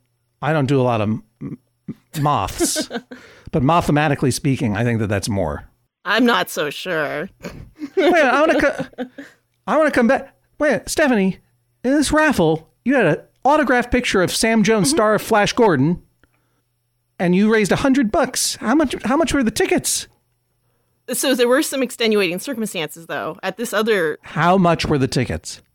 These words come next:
Speaker 2: Yeah, they were two dollars each or three for five.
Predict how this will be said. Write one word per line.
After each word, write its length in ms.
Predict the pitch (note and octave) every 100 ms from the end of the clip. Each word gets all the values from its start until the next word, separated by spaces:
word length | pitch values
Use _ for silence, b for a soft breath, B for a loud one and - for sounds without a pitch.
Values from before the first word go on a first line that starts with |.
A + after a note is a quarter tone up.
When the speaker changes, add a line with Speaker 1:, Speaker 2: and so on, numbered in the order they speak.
| _ _ _ _ _
Speaker 2:
Yeah, 160 | B3+ B3
they 100 | B3
were 140 | C4
two 200 | A#3+ -
dollars 420 | C#4 C4 A#3+ A#3+ -
each 340 | G#3+ - - -
or 340 | G#3+ E3+ E3
three 220 | E3+ A3
for 160 | F#3 F#3
five. 440 | - A#2+ F#2+ -